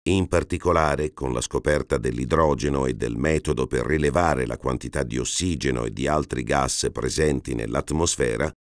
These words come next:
favorì l'invenzione di nuovi strumenti di misura, come la pistola elettrica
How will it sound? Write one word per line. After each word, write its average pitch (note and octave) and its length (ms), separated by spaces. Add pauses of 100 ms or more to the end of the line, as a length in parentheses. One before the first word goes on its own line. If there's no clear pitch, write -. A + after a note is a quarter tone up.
(240)
favorì C#3 480
l'invenzione A2 800
di G2+ 120
nuovi F2+ 360
strumenti D2+ 560
di C2+ 120
misura, C2+ 560 (960)
come E2 300
la D2+ 140
pistola D2+ 500
elettrica D2 640